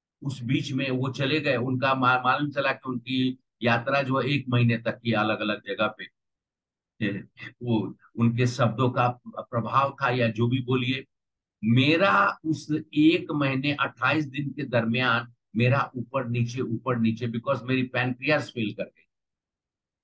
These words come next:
तो ऊपर नीचे बहुत हुआ। और अंत में एक दिन एक doctor आया, तो उस,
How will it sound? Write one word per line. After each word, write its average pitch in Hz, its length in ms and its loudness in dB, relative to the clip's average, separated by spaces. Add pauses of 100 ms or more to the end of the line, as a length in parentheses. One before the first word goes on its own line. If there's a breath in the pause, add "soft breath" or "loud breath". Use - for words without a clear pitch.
(240)
तो 190 440 2 (720)
ऊपर 202 280 2
नीचे 185 240 2
बहुत 139 460 -2
हुआ। - 220 -10 (420)
और 151 120 0
अंत 170 320 -2
में 185 460 0 (720)
एक 151 200 0
दिन 190 340 2 (380)
एक 131 160 0
doctor 147 400 6
आया, 170 320 2
तो 175 140 -12
उस, - 240 -8